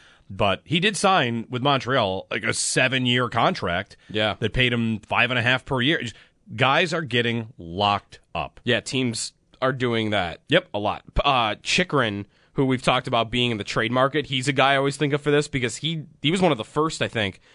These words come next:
Speaker 2: that this happened to. He is twenty, he,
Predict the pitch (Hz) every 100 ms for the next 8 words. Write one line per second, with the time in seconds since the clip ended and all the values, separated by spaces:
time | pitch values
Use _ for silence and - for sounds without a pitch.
0 | - _ - 117 98 - 117 113 135 135
1 | 110 - 95 90 _ _ - 180 202 196
2 | - 143 131 - 151 160 - _ 170